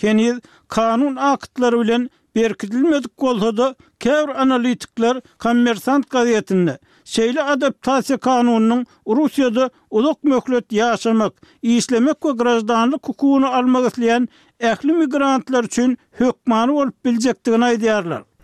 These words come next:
Russiýanyň milletler boýunça federal edarasynyň başlygynyň ornwasary Stanislav Betkin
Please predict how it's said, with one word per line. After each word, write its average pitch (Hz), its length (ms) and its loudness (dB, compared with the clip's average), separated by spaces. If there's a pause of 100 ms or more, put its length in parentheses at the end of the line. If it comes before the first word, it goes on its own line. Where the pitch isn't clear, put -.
(120)
Russiýanyň 262 720 0 (100)
milletler 226 580 0
boýunça 277 580 0 (280)
federal 247 580 0 (120)
edarasynyň 254 840 0 (240)
başlygynyň 233 520 0
ornwasary 262 640 0 (300)
Stanislav 233 720 -2
Betkin 208 720 -2